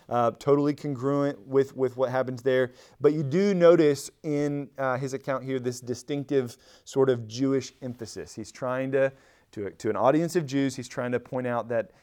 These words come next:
indeed there's this unity with the Old Testament, that Jesus is the fulfillment of, uh, of, of the Old Testament law. He's, he's seeking to sort of emphasize,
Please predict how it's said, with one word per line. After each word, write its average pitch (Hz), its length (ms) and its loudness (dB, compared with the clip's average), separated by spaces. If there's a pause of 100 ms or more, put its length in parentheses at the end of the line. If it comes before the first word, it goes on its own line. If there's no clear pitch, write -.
(100)
indeed 127 760 -2
there's 113 200 -4
this 117 240 -8
unity 123 460 -2
with 113 180 -6
the - 60 -6
Old 120 180 -2
Testament, 117 460 -6
that 113 100 -14
Jesus 110 320 -10
is 110 120 -10
the 110 100 -16
fulfillment 110 580 -8 (280)
of, 110 320 -2
uh, 101 320 0 (800)
of, 110 420 -8 (100)
of 110 220 -4
the 117 80 -6
Old 113 140 -4
Testament - 380 -10
law. 117 220 2
He's, 113 280 -8 (180)
he's 123 180 -8
seeking 165 540 -4
to 160 140 -2
sort 139 200 0
of 127 160 -4
emphasize, 147 1000 -4